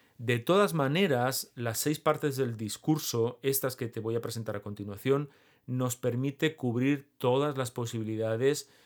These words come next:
diría yo, de discurso, o al menos te diría que en el ochenta noventa por ciento de las ocasiones. Eso sí, con determinadas adaptaciones, si tú quieres, pero ya verás cómo nos va a resultar muy útil, muy útil esta, esta forma de participar, o perdón, de partir el discurso.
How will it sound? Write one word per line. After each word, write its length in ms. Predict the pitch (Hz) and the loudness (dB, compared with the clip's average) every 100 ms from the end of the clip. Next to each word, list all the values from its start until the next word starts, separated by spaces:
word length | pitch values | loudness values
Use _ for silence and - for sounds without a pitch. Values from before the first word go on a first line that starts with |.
| _ | _
diría 440 | 110 117 117 127 127 | -8 -6 -2 0 0
yo, 440 | 113 120 143 160 - _ _ _ | 0 0 0 0 -10 _ _ _
de 320 | - 110 110 | -14 -6 -6
discurso, 640 | 104 98 - 147 156 147 143 | -4 -8 0 0 2 2 0
o 240 | - 139 | 2 2
al 80 | 175 | 2
menos 420 | 202 226 220 - - 202 117 131 135 135 - | 0 -2 -4 -12 -20 -20 -16 -14 -16 -20 -6
te 120 | 127 | -4
diría 320 | 123 151 165 | -2 0 0
que 80 | 147 | 0
en 100 | 127 | -2
el 120 | 113 | -2
ochenta 380 | 107 143 143 143 | -2 0 0 0
noventa 300 | 123 120 120 | 0 -2 -4
por 120 | 107 | -6
ciento 220 | - 113 | -8 -2
de 60 | 110 | -2
las 160 | 90 92 | -4 -10
ocasiones. 640 | 92 - 95 85 87 - _ _ _ _ | -12 -10 -10 -12 -16 -18 _ _ _ _
Eso 180 | 147 143 | -4 -4
sí, 180 | - 113 | -4 -6
con 200 | 104 104 | -6 -6
determinadas 500 | 101 107 107 131 147 | -6 -4 -4 -2 0
adaptaciones, 640 | 143 139 143 160 156 101 | 0 0 -6 -6 -6 -6
si 80 | 101 | -8
tú 120 | 110 | -8
quieres, 260 | 107 101 - | -8 -8 -6
pero 240 | 110 104 - _ - _ | -4 -4 -8 _ -20 _
ya 100 | 123 | 0
verás 240 | 131 143 | 2 0
cómo 200 | - 123 | 0 -2
nos 200 | 120 110 | -2 0
va 100 | 123 | 0
a 40 | 131 | 2
resultar 500 | 131 120 113 127 123 _ _ _ | 0 -4 -2 -2 -2 _ _ _
muy 340 | 123 131 135 | 0 2 2
útil, 420 | 123 107 104 101 - _ | 2 -2 -8 -14 -16 _
muy 240 | 135 135 143 | -2 2 2
útil 220 | 113 101 | 0 -6
esta, 220 | - 104 | -6 -8
esta 240 | - 110 117 | -8 -8 -8
forma 260 | 107 104 | -6 -6
de 100 | 104 | -6
participar, 640 | 104 - 104 107 107 104 - | -8 -12 -12 -10 -8 -8 -10
o 140 | 117 | -10
perdón, 300 | - 117 104 | -2 -2 -2
de 80 | 104 | -4
partir 300 | 107 104 110 | -8 -6 -6
el 100 | 101 | -6
discurso. 460 | 98 - 101 - | -6 -14 -18 -18